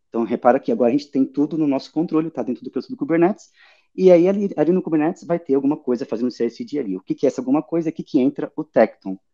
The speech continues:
tá? Então, o Tecton, ele traz ali vários tipos de objetos customizados, né?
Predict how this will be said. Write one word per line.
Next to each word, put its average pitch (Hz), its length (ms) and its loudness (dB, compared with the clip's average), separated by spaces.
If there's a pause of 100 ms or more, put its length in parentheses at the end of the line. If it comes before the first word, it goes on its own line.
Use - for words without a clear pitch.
(120)
tá? 107 120 -2
Então, 120 160 -4
o 120 40 -4
Tecton, - 280 -4
ele 151 100 2
traz 143 420 4
ali 127 380 -4 (320)
vários 143 360 2
tipos 147 200 -8
de 139 60 -4
objetos 123 580 0
customizados, 120 1040 -4
né? 131 240 -2